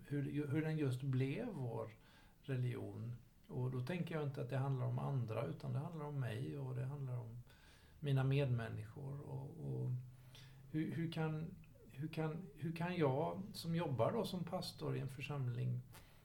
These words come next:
anknyta ty-, tydligare till skogen?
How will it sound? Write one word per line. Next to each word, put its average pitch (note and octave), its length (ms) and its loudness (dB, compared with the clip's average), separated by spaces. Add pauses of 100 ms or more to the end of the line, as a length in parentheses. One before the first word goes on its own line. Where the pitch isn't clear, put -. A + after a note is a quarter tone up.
(220)
anknyta C#3 680 0
ty-, G#3 300 -4 (120)
tydligare C3 680 -2
till - 100 -12
skogen? C3+ 640 -4